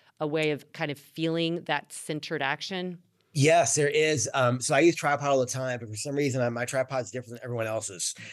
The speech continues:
Speaker 1: Ah.
Speaker 2: Um, everyone else out there talks about tripod as heel, outside ball of foot, inside ball of foot. And that's actually not at all what my tripod consists of. Um, and the reason why is, yes, if you're doing, like, a,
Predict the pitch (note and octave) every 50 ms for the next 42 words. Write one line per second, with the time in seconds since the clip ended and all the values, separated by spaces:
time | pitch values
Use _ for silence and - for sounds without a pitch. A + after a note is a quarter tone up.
0 | - - - C3+ C3 - A#2+ A#2 A#2 A#2+ - _ _ - - E3 G3 G#3+ G3+ F#3
1 | F3 E3+ E3+ D3+ F3+ E3+ D3 D#3 C#3 B2+ B2 C3+ C3+ C3+ C3 - C#3+ C3 A#2+ -
2 | - - D3 C3 B2+ A2 - C3 B2+ B2 B2 A#2+ A#2+ A2+ A2 G#2 - - - -
3 | - D3 D3 C#3+ D3+ D#3+ F#3+ G3+ G#3+ - _ _ _ _ _ _ _ _ _ B2
4 | B2 C#3+ C#3 - - E3+ D3+ D3+ C3+ B2 C#3+ C#3 C#3 C3+ C#3+ C3+ - - D3 C#3
5 | A2+ A#2 - B2 B2 A#2 C#3 B2+ A#2 G#2+ A2 A2 G#2+ G#2 G#2 G2 - - A2+ G#2+
6 | F#2+ - A#2 B2 B2+ - D3+ D3+ D#3+ - - C3+ A#2+ A#2 A#2 B2 B2+ A#2+ A#2+ A#2
7 | A2 A2+ A2+ A2 A2 G#2 G2+ - - A2+ G#2+ G#2 - A2 G#2+ A2+ G#2+ A2 A2 G#2+
8 | B2 B2 A#2+ C#3 C3+ C3 C#3+ C#3 - - - - - - - - A2+ A#2+ A2+ A2+
9 | A#2+ - B2+ A#2+ A2+ B2 D#3 F#3 E3 F3 E3 C3+ C3 C3+ C#3 C3+ C3 A#2+ A#2 A2+
10 | A2 G#2+ - - D3 C#3+ D#3+ F3 E3 - E3 C#3+ B2+ B2+ C#3+ C#3+ C#3 C#3 C3 A#2+
11 | - C3+